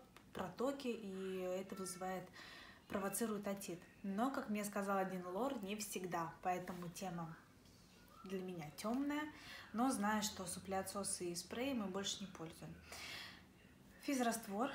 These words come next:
вот в таком виде он продавался в аптеке, очень удобно. М, ты берёшь, э, о-, один пузырёк, откручиваешь, и как раз вот на два раза его обоим детям хватает.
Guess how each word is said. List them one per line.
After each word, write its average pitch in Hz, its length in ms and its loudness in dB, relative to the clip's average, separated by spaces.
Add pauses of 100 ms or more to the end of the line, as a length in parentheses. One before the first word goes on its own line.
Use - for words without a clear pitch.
(260)
вот 214 100 0
в - 60 -4
таком 233 300 2
виде 196 300 2
он 185 200 2 (600)
продавался 190 640 4
в 185 40 -4
аптеке, 190 480 -2
очень 220 340 0
удобно. 285 520 2 (520)
М, 202 400 0 (680)
ты 202 240 2
берёшь, 202 540 2
э, - 40 -6
о-, - 520 -2
один 190 260 -2
пузырёк, 196 480 0
откручиваешь, 233 720 0
и - 20 -8
как - 180 -10
раз 220 260 0
вот 185 120 -8
на 190 160 0
два 190 200 4
раза 214 280 2
его 196 280 0
обоим 190 320 0
детям 202 280 0
хватает. 165 460 -4